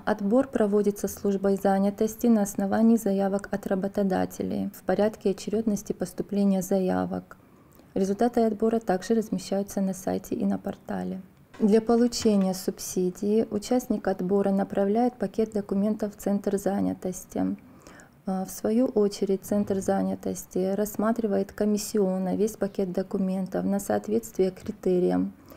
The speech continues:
и руководителям выносится решение о предоставлении субсидии или об отказе в предоставлении субсидии. Пакет документов сюда входит. Это заявление о предоставлении субсидии, э,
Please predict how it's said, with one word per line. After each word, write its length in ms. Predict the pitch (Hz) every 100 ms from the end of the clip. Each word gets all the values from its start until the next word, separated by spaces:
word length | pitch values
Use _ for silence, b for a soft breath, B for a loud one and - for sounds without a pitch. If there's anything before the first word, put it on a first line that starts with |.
| B B B -
и 180 | 233 247
руководителям 640 | 233 208 208 247 220 190
выносится 480 | 190 202 214 - 208
решение 800 | 214 - - 196 190 185 - 190 - - - _ _ _ -
о 140 | 220
предоставлении 840 | 220 214 196 - 196 196 208 233
субсидии 580 | 240 233 - 220 202 214
или 240 | - 247 233
об 180 | 202 185
отказе 440 | 196 - 175 175 175
в 60 |
предоставлении 760 | - 175 185 - 180 185 208 196
субсидии. 880 | - 185 - - 170 170 170 170 180 - - -
Пакет 420 | 208 - 254 190
документов 1040 | 202 202 214 220 233 254 254 208 190 185 -
сюда 340 | - 170 180
входит. 600 | 190 - 185 185 190 190
Это 440 | 202 196 180 185 190
заявление 680 | 190 226 190 180 185 196 220
о 80 |
предоставлении 800 | 208 214 220 - 214 214 214 208
субсидии, 920 | 208 214 202 - 202 196 - 196 196 202 b b b b b b b _ -
э, 540 | 196 190 185 190 208